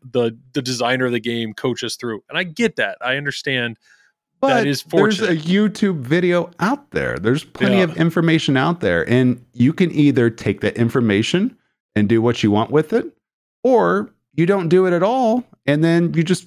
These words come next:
Speaker 2: live with the repercussions of that, or the consequences, or just the reality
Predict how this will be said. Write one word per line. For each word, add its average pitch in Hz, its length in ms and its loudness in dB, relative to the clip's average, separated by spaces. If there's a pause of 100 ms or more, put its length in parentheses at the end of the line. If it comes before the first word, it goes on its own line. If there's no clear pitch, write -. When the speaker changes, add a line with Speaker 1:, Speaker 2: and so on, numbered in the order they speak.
(340)
Speaker 2:
live 127 220 2
with 147 140 -2
the 139 80 -2
repercussions 143 720 0
of 78 100 0
that, 80 180 0
or 92 120 2
the 92 80 -2
consequences, 95 720 -2
or 107 140 2
just 123 340 -2
the 120 80 -2
reality 123 840 0